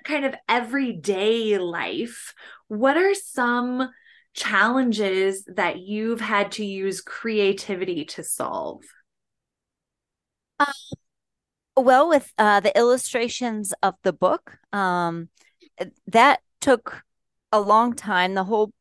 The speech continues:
Speaker 2: book process took over a year. Um, but I ended up having, just redoing it and redoing it. And I wanted to give up, but saving those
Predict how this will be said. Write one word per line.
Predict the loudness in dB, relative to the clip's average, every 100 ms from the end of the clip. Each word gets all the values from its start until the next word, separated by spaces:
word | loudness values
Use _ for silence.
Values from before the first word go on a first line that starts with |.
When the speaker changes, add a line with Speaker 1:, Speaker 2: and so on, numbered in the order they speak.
| -4
Speaker 2:
book | -4 -4
process | -2 0 0 -2 -6 -4 -8 -10 _ _ _ _ -6
took | -2 -2 -4 _ _ _ _
over | 4 4 6 6 6
a | 4
year. | -2 0 2 2 0 -4 _ _ _ -4
Um, | 0 0 0 -6 -14 _ _ _ _ _ _ _ _ _ _ _ _
but | 4 6 4 -2 -14 _ -2
I | 2 2
ended | 0 -2 2
up | 0 0 _ _
having, | -10 -2 -2 0 -2 -4 -8 -10 -8
just | -2 -2 -2
redoing | -4 0 2 4 2 0
it | -2
and | -4
redoing | -6 -2 0 0 0 0
it. | -2 -6 _ _ _ _ -2
And | 2 2 0 -6 _ _ _ _ _ _
I | 0 2 0 -10 -10
wanted | 2 2 2 -6
to | -8
give | -6 -2
up, | 2 2 0
but | 0 0 0 _ _
saving | -8 -2 0 0 -4 -2
those | -2 -4